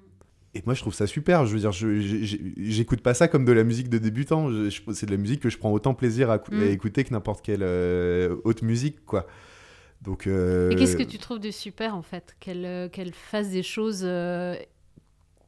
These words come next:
Speaker 2: efficaces avec peu de vocabulaire, euh, que, que
Speaker 1: Alors, c'est aussi que ça a une certaine manière de bouger, en fait. Euh,
Speaker 2: Mhm.
Speaker 1: il y a, euh, c'est un truc que tu vas pouvoir retrouver des fois, euh,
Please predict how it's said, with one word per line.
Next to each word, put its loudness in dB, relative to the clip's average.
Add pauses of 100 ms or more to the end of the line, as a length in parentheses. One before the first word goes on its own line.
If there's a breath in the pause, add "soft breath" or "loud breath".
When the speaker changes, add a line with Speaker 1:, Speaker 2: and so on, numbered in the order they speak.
(200)
Speaker 2:
efficaces -2
avec -6 (360)
peu -4
de -10
vocabulaire, -4
euh, -4
que, -12
que -8 (240 soft breath)
Speaker 1:
Alors, 4
c'est 2
aussi 0
que -4
ça 2
a 4
une 2
certaine 0
manière 4
de -2
bouger, -2 (120)
en -8
fait. -6 (100)
Euh, 0
Speaker 2:
Mhm. 0
Speaker 1:
il -4
y 0
a, 0
euh, -2 (400 soft breath)
c'est -4
un 2
truc 2
que 2
tu -4
vas 2
pouvoir 0
retrouver 2
des 4
fois, 0
euh, 2